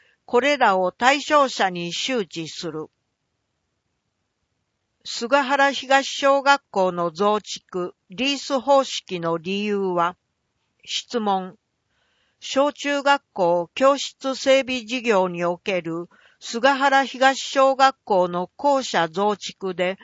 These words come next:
リース方式を選択した理由を聞く。なお、完成まで普通教室として使う校区集会室等について、校区コミュニティ協議会や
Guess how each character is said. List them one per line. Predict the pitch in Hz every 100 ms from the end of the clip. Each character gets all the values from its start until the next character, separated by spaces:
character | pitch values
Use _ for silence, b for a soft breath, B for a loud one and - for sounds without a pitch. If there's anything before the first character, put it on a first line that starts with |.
| b b b
リ | 185 269
ー | 277
ス | - 277
方 | 294 285
式 | 269 - - 175
を | 175
選 | 160 220 240
択 | 220 226 214 220
し | -
た | - 208
理 | 175 175
由 | 196 196
を | 185 180 -
聞 | 160 143
く。 | 156 135 - _ _ _ _ _ _ _ _ _ -
な | 190 220 190
お、 | 143 - _
完 | - 262 285
成 | - 285
ま | 277 269
で | 202 175 175 b
普 | - 247
通 | - 302 302
教 | - 294 294
室 | - - 190
と | - 190
し | -
て | 180
使 | - - 190 180
う | 180 - _
校 | 311 302
区 | - 214
集 | 196 247 240
会 | 233 233 240
室 | - - 175
等 | - 233 196
に | 175 170
つ | - 214
い | 160
て、 | _ 165 170 b b b b _
校 | 302 302
区 | 277 202 185
コ | - 214
ミ | 254
ュ |
ニ | 262 262
テ | - 254 247
ィ | 220
協 | 247 233 240
議 | 233
会 | 214 190 170 160
や | 165 160